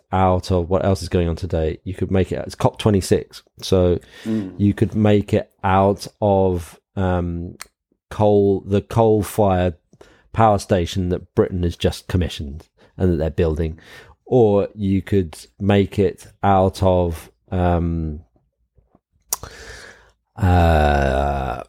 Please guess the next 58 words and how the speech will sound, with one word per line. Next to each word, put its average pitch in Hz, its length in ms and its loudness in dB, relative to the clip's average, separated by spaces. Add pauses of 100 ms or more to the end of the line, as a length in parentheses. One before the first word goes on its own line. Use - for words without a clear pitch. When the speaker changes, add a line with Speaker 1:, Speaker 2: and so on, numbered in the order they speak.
(120)
Speaker 1:
what 101 180 0
else - 180 0
is - 60 -10
going 87 240 2
on 85 140 0
today? 85 560 0 (300)
Um, 85 540 0 (460)
my 87 480 2
son 90 640 0
is 87 300 0 (100)
doing 90 600 0 (100)
Duke - 280 0
of 92 80 2
Edinburgh 87 640 2 (240)
award 92 300 -2
scheme 85 220 0
where 82 80 2
you 80 60 0
go 80 120 4
camping 82 440 0
with 78 120 -2
friends 80 400 0
in 80 60 0
the 82 60 0
Speaker 2:
Mm. 80 40 -2
Speaker 1:
woods 82 240 0
and 80 80 -2
they 73 100 0
teach 80 340 -4
you 85 100 -2
how 78 160 -2
to, 73 180 -6
like, 71 460 -4
light 76 240 0
a - 40 -8
fire 76 300 -4
and 71 100 -10
stuff - 200 -12
like 67 120 -12
that. 69 240 -12
So 143 100 -8
you 135 60 -8
could 120 80 -8
go 135 100 4
and 110 100 2
record 98 240 -2
that. - 180 -2
So 139 80 0
that's 143 220 2
three 143 240 2
pieces 101 320 0
of 92 60 -2
music 95 320 0
that 90 80 -8
we 98 80 -8
could 92 160 -8
make 90 220 -2
today. 87 380 -2